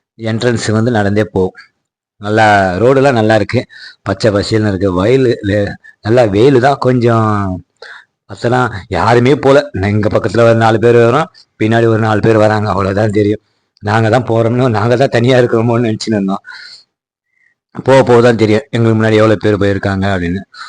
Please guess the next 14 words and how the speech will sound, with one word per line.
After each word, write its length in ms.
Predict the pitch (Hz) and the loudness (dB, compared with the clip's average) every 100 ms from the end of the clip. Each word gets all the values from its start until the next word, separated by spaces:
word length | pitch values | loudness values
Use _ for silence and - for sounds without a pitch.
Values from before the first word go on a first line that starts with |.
| - _ | -20 _
ஃபுல், 280 | - 143 160 | -2 2 2
ஃபுல் 240 | 135 151 160 - _ | 2 0 0 -8 _
காடு 340 | - 107 110 | 0 2 4
தான். 180 | 104 110 - - _ _ _ _ _ _ _ _ _ _ _ | 2 0 -6 -18 _ _ _ _ _ _ _ _ _ _ _
அது 180 | 101 98 | -6 -4
பின்னாடி 260 | - 104 117 | -2 0 2
ஒரு 140 | 113 | 2
நாலு 200 | 104 101 | 2 0
பேர் 180 | 95 110 | 0 0
வராங்க 300 | 101 98 101 | 0 0 0
போல 160 | 95 95 | 0 -2
இருக்கு. 160 | 92 101 - - - - _ _ _ _ _ _ _ _ - - - - - _ _ _ _ _ _ _ _ - - | -2 -6 -10 -20 -20 -20 _ _ _ _ _ _ _ _ -20 -10 -10 -10 -14 _ _ _ _ _ _ _ _ -16 -4
நல்லா 260 | 117 147 | 2 4
இருக்கு 220 | 135 98 | 4 0